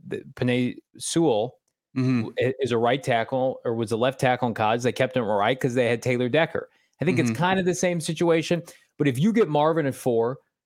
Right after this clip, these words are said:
Speaker 1: Paris Johnson Junior, I think, is gonna be asked to move to left tackle because then you're talking about, good hell, with this pick twenty-six or a free agent pick or pick thirty-five, I don't think there's a caliber of player to step in at,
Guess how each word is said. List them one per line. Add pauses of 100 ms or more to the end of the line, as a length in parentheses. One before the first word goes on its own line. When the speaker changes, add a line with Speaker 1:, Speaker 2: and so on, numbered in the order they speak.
(200)
Speaker 1:
Paris
Johnson
Junior,
I
think,
is
gonna
be
asked
to
move
to
left
tackle
because
then
you're
talking
about, (240)
good
hell,
with
this
pick
twenty-six
or
a
free
agent
pick
or
pick
thirty-five, (800)
I
don't
think
there's
a
caliber
of
player
to
step
in
at,